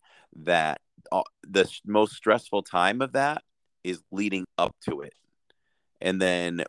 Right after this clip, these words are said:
once I am up there for three or four minutes, if that,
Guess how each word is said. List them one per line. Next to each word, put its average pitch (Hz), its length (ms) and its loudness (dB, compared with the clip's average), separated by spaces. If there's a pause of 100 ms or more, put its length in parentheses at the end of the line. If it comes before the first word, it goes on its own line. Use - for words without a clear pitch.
once 95 520 0 (120)
I 85 160 2
am 82 140 -2
up 85 260 0
there 98 280 4
for 78 680 -6 (500)
three 78 240 -6
or 82 60 -4
four 85 320 -6
minutes, 82 600 -10
if 85 280 -8
that, 95 340 2